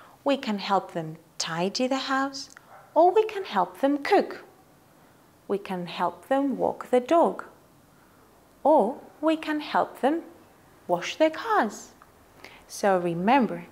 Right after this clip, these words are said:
if you want to be a good child, you need to help your mum and dad at home. Now,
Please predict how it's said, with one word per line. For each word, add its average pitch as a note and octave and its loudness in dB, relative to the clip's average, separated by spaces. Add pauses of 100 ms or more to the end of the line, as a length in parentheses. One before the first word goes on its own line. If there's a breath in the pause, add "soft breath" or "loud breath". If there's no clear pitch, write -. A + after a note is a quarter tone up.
(640)
if F3 -10
you D4 2
want F3+ -2
to C4+ -2
be G#3 2
a F3+ 2
good A3 0
child, G3 -2 (460 soft breath)
you G#3 -2
need C4+ 2
to F4 0
help F#3+ -2
your C4+ 0
mum F#3 -2
and A#3+ 0
dad F3 -4
at G#3+ -2
home. G#3+ 2 (4000)
Now, D#4 -2